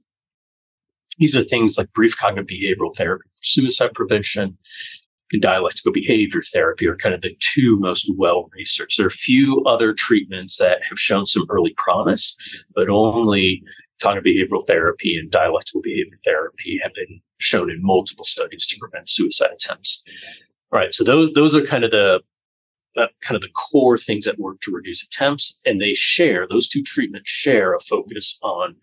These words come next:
self-regulation strategies, teaching people how to recognize when you're emotionally overwhelmed and what to do about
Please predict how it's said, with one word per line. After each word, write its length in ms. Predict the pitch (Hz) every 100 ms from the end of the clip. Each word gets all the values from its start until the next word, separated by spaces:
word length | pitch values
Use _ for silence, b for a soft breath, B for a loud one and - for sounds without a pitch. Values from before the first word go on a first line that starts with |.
| B B B -
self-regulation 1040 | - - 120 113 - 101 90 87 90 -
strategies, 720 | - - 87 82 - - - -
teaching 500 | - 143 139 151 143 -
people 560 | - 98 - 98 90 _ _ _ _ _ _ _ _ _
how 120 | -
to 120 | 117 92
recognize 760 | 110 95 139 139 131 143 160 - B B B B _ _
when 180 | 107 113
you're 160 | 104 95
emotionally 500 | 101 101 107 131 113
overwhelmed 640 | 120 165 165 87 80 101 - _ _ _ _ _ _ _
and 140 | 143 113
what 160 | 123
to 80 | -
do 220 | 139 165
about 260 | - -